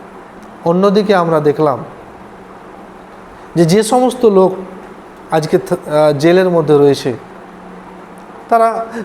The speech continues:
বেশিরভাগটাই গরিব মানুষ, তারা দিন খাটে, দিন খায়, কিন্তু এই সমস্ত লোকগুলোর কাছে আম-, আমাদের কাছে খবর আছে যে বিভিন্ন নেতা, সেটা,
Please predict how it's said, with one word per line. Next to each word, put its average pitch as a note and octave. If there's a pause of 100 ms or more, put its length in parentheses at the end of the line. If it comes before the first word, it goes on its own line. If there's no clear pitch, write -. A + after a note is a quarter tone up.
বেশিরভাগটাই G#3
গরিব E3
মানুষ, B2 (1080)
তারা D#3
দিন D#3
খাটে, D#3
দিন C#3
খায়, A#2+ (1500)
কিন্তু G#3 (420)
এই F3
সমস্ত G#3
লোকগুলোর D#3+
কাছে C#3+ (520)
আম-, F#3
আমাদের G3+
কাছে G#3+ (100)
খবর D#3+
আছে C#3 (380)
যে D3+
বিভিন্ন F3
নেতা, F3 (1800)
সেটা, E3+